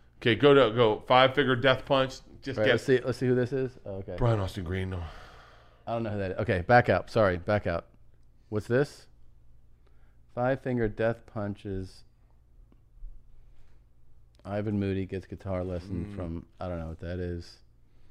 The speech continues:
Speaker 2: Mm.
Speaker 1: Quibi's Quibbles, TikTok, burn up the app chart.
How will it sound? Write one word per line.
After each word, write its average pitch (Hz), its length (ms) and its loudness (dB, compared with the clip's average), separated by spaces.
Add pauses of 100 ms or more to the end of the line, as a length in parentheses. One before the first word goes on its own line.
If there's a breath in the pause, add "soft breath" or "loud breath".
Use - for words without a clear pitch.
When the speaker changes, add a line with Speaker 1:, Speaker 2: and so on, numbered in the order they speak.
(760)
Speaker 2:
Mm. 101 100 0
Speaker 1:
Quibi's 120 340 4
Quibbles, 123 600 -2
TikTok, 127 580 -4
burn 98 200 -2
up 107 140 -4
the - 140 -8
app 87 220 -4
chart. 139 420 -2